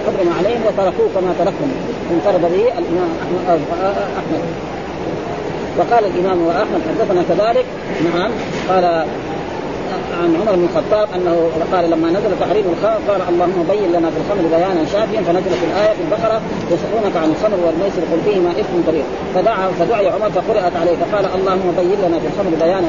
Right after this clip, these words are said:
شافيا"، فنزلت الآية التي في سورة النساء: "يا أيها الذين آمنوا لا تقربوا الصلاة وأنتم سكارى"، فكان منادي رسول الله صلى الله عليه وسلم إذا قال:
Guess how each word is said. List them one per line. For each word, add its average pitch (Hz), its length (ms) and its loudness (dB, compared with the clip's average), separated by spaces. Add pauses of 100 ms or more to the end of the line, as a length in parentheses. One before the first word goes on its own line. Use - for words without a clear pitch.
(120)
شافيا"، 196 260 0
فنزلت 175 420 0
الآية 185 280 0
التي 175 240 0
في 170 140 -2
سورة 180 260 0
النساء: 214 360 2 (380)
"يا 208 140 2
أيها 175 200 2
الذين 170 240 0 (180)
آمنوا 170 260 2
لا - 120 2
تقربوا 170 280 -2
الصلاة 185 320 0
وأنتم 180 300 0 (120)
سكارى"، 214 360 2
فكان 185 260 0 (500)
منادي 185 300 2 (100)
رسول 190 200 -2
الله 180 180 2
صلى - 20 -2
الله 175 180 -2
عليه 214 80 0
وسلم 190 200 0
إذا 175 100 4 (100)
قال: 202 120 2